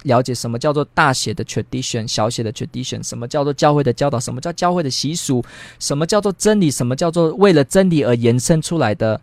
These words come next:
方法。这个希望改天的本日家政，我可以再跟大家，呃，解释一下这个概念，这个很重要。但是你听到这边，你就会知道很基本而言，你会很基本知道，如果教会真的教导的是这样，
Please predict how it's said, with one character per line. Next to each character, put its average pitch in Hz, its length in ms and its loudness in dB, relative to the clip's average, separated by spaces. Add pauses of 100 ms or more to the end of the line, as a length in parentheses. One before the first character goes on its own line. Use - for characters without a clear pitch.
方 147 320 2
法。 95 380 -4
这 151 100 -6
个 110 320 0 (220)
希 151 140 -2
望 143 100 0
改 113 160 0
天 131 140 -2
的 127 100 -2
本 117 180 -4
日 131 80 -2
家 123 200 0
政， 123 180 -2
我 107 60 -2
可 143 120 -4
以 135 40 -2
再 131 120 -2
跟 131 160 -2
大 123 140 0
家， 120 280 2 (340)
呃， 104 320 0
解 104 260 0
释 - 180 -2
一 113 120 0
下 110 400 0
这 - 120 -6
个 131 120 -6
概 160 200 4
念， 165 300 2 (960)
这 143 80 -4
个 120 80 -2
很 98 100 -4
重 120 200 0
要。 104 180 0
但 175 160 2
是 190 180 2 (220)
你 151 160 2 (160)
听 254 160 4
到 262 100 4
这 247 140 -2
边， 247 180 0
你 156 60 0
就 160 140 2
会 170 80 6
知 165 120 -6
道 160 200 4
很 113 220 0
基 185 200 -4
本 110 240 -2
而 107 100 -2
言， 98 240 -6 (720)
你 127 120 -6
会 147 200 -6
很 123 160 0
基 156 140 -4
本 117 160 -2
知 135 100 -8
道， 131 140 0
如 156 180 2
果 151 160 6
教 175 240 4
会 165 140 4
真 185 240 2
的 170 80 2
教 135 240 0
导 98 220 -2
的 95 120 -10
是 - 160 -8
这 - 160 -6
样， 110 120 0